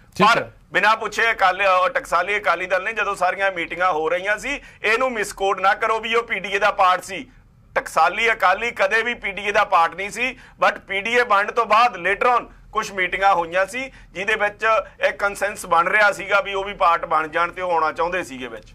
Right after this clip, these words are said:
Speaker 1: ਤੇ ਹੁਣ ਪਾਰਟ ਬਣਾਉਣ ਦੀ ਕੋਸ਼ਿਸ਼ ਹੋ ਰਹੀ ਆ?
Speaker 2: ਹਾਂ, ਸਾਡੀ ਹਮੇਸ਼ਾ ਕੋਸ਼ਿਸ਼ ਜਾਰੀ ਰਹੂਗੀ ਜੀ,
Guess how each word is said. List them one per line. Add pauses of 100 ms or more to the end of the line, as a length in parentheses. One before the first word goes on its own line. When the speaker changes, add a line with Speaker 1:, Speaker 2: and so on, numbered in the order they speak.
Speaker 1:
ਤੇ
ਹੁਣ
ਪਾਰਟ
ਬਣਾਉਣ
ਦੀ
ਕੋਸ਼ਿਸ਼
ਹੋ
ਰਹੀ
ਆ? (4000)
Speaker 2:
ਹਾਂ,
ਸਾਡੀ
ਹਮੇਸ਼ਾ
ਕੋਸ਼ਿਸ਼
ਜਾਰੀ
ਰਹੂਗੀ
ਜੀ,